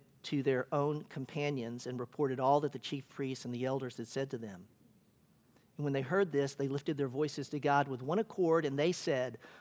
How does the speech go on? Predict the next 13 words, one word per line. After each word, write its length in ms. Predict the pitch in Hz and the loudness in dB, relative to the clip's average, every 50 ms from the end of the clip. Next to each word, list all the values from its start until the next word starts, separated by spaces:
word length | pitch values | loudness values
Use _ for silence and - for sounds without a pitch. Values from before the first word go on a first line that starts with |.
| - _ _ _ | -20 _ _ _
"O 160 | 180 214 214 | 12 12 12
Lord, 460 | 214 160 143 139 131 131 135 131 - - - - | 12 12 10 4 4 2 0 -2 -4 -6 -6 -6
<clears throat> 440 | - - 196 - 165 127 135 - | 2 4 4 4 4 2 -2 2
it 120 | - 165 165 | 4 6 6
is 240 | 165 143 120 120 143 | 6 4 4 2 6
you 200 | 202 247 240 208 | 8 8 8 8
who 160 | 160 190 175 | 8 6 6
made 400 | 170 170 165 160 160 165 160 - | 8 8 10 10 8 8 4 2
the 140 | - 139 139 | 0 0 0
heaven 440 | - - 196 202 190 214 208 202 196 - - - - - _ _ _ _ | 4 6 6 8 8 6 4 4 0 -4 -12 -20 -20 -20 _ _ _ _
and 160 | 214 214 202 | 8 8 10
the 140 | 185 156 143 | 8 8 6
earth 260 | 131 135 135 139 139 | 4 2 0 -2 -4